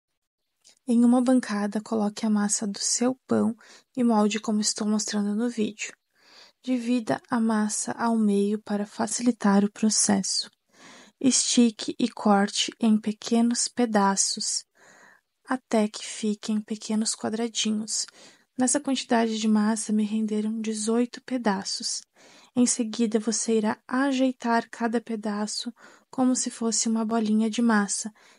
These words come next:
Isso vai facilitar na próxima parte do processo.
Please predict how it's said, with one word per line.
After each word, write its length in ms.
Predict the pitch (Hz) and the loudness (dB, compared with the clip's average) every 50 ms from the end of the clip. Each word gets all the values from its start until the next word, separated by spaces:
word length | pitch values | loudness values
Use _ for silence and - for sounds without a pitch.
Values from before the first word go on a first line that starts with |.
| _ - | _ -2
Isso 240 | - 226 202 - 226 | -2 0 0 0 0
vai 140 | 220 226 220 | 2 0 0
facilitar 680 | 220 - 214 - - 226 220 214 - 220 214 214 214 226 | 2 0 -2 -2 -2 -4 -4 -2 2 2 4 4 4 4
na 100 | 226 214 | 2 2
próxima 500 | 220 - 233 226 214 - - 262 262 254 | 2 2 0 2 2 2 0 0 0 0
parte 420 | - - 226 214 214 - - 233 | 2 2 2 2 2 0 -2 -2
do 100 | 214 226 | -2 -4
processo. 800 | - - 247 233 220 - - 233 220 208 208 - - - - | -2 0 0 2 2 4 4 6 6 4 4 2 -2 -2 -4